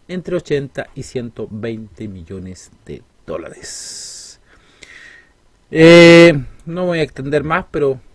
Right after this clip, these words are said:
eh, conceptualmente lo mandan a Medio Oriente, teniendo en cuenta que el F veintidós Raptor le puede proporcionar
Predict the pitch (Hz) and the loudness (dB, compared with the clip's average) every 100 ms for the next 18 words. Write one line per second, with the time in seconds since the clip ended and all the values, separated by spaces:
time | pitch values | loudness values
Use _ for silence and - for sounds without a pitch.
0 | _ _ _ _ _ 110 120 - 85 _ | _ _ _ _ _ -18 -16 -16 -20 _
1 | _ _ - 139 127 127 _ 170 165 165 | _ _ -12 -12 -12 -16 _ -8 -8 -10
2 | 170 - 160 143 143 143 135 131 127 127 | -12 -12 -12 -12 -12 -12 -10 -8 -8 -8
3 | 147 139 156 _ _ _ _ _ _ 143 | -10 -12 -16 _ _ _ _ _ _ -10
4 | 185 208 202 - 202 175 131 147 139 143 | -8 -6 -8 -2 -2 -2 -6 -8 -6 -10
5 | 147 151 143 135 143 139 151 - 156 120 | -6 -6 -6 -6 -10 -4 -6 -6 -10 -8
6 | 120 - 151 156 139 - 165 180 - 160 | -8 -8 -8 -8 -10 -12 -10 -10 -12 -14
7 | 151 156 160 | -10 -10 -10